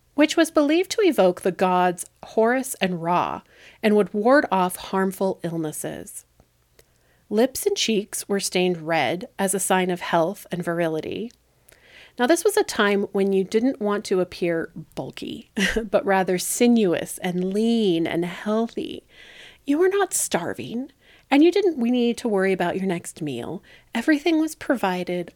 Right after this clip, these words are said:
always. You weren't an overworked slave, and you weren't fighting for your life in the wilderness. This was about looking privileged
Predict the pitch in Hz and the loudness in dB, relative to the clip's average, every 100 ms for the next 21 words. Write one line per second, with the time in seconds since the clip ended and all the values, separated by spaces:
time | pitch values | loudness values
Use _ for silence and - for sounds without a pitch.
0 | _ 165 151 156 - - - - _ _ | _ -8 -8 -8 -14 -12 -12 -12 _ _
1 | _ _ _ - 185 175 190 220 277 - | _ _ _ -8 -4 0 0 2 0 4
2 | 190 220 220 247 - - 196 196 190 190 | 4 4 2 -2 -4 -4 2 2 2 2
3 | 185 185 - 180 170 156 160 180 - - | 2 0 -2 -4 -2 -2 -2 -4 -4 -4
4 | 160 185 196 214 220 202 190 196 190 180 | -2 -2 -2 0 0 0 -2 -4 -4 -2
5 | 170 160 143 87 80 - - _ - - | -4 -4 -6 -10 -12 -16 -18 _ -20 -20
6 | - - 185 226 254 277 269 269 240 233 | -18 -10 -6 0 2 2 2 0 -4 -2
7 | 202 - - 196 175 156 - - - | -4 -6 -2 -2 0 -6 -6 -10 -18